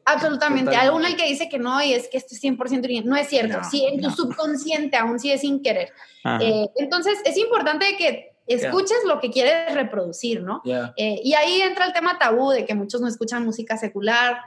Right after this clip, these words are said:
Speaker 1: Yo no voy a venir a discutir eso, pero hay bandas que a mí me inspiran mucho musicalmente y definitivamente
Speaker 3: Se lo
Speaker 1: las escucho
Speaker 3: pierden.
Speaker 1: para,
Speaker 3: <laughs>
Speaker 1: ah, sí, las escucho para, para inspirarme musicalmente.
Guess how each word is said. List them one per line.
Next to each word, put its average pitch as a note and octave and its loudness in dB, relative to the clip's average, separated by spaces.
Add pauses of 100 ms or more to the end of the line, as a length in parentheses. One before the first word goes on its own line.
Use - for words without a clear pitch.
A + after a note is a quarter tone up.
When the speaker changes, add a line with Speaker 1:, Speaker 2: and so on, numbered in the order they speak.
(120)
Speaker 1:
Yo A3 2
no A#3 0
voy A#3+ 4
a B3+ 4
venir A#3 0
a - 0
discutir A#3+ -2
eso, B3+ 0
pero A3 -2 (380)
hay C4 2
bandas D4 2
que D4 2
a - 4
mí B3+ 2
me C#4 2
inspiran D#4 0
mucho D4+ -2
musicalmente C4+ 0
y C4 0
definitivamente C#4 2
Speaker 3:
Se C4+ 6
lo A#3+ 6
Speaker 1:
las A3+ 2
escucho A#3 2 (140)
Speaker 3:
pierden. A2+ 4
Speaker 1:
para, A3+ 2 (340)
Speaker 3:
<laughs> F3+ 0
Speaker 1:
ah, B3+ 4 (380)
sí, E4+ 2
las D#4 2
escucho D4+ -2
para, C#4 2 (260)
para C4+ 2
inspirarme C4 0
musicalmente. D4 -2